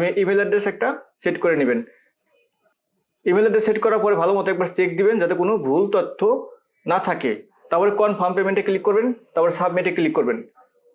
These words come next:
সাবমিটে ক্লিক করার পর আপনাকে সেই আগের সিস্টেমে নিয়ে আসছে, মোবাইল ব্যাংকিং, এখানে একটা ক্লিক করবেন।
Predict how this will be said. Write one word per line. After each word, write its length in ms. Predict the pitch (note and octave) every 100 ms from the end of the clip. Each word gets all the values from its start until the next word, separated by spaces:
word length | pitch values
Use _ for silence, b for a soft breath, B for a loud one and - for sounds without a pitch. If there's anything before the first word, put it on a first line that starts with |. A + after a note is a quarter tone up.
| _ _ _ _ _ _ _ _ _ _
সাবমিটে 320 | F#3 F3+ G#3 G#3+
ক্লিক 160 | G#3+ G#3
করার 160 | A3 G#3+
পর 60 | F#3+
আপনাকে 280 | G3 F#3+ A3+ C4+ - -
সেই 140 | F3+ E3+
আগের 180 | G3 G#3+
সিস্টেমে 320 | F#3+ F3+ F#3+ F#3
নিয়ে 140 | F#3 F3+
আসছে, 200 | D#3+ - A#3+ - - _ _ _ _ _ _ _ _ _ _ _
মোবাইল 340 | - E3+ F#3+ A#3+ B3 - D3+
ব্যাংকিং, 360 | D#3 D#3 G#3 B3+ C4
এখানে 140 | E3 E3
একটা 140 | F3+
ক্লিক 180 | F3+ F3 G3+
করবেন। 200 | G3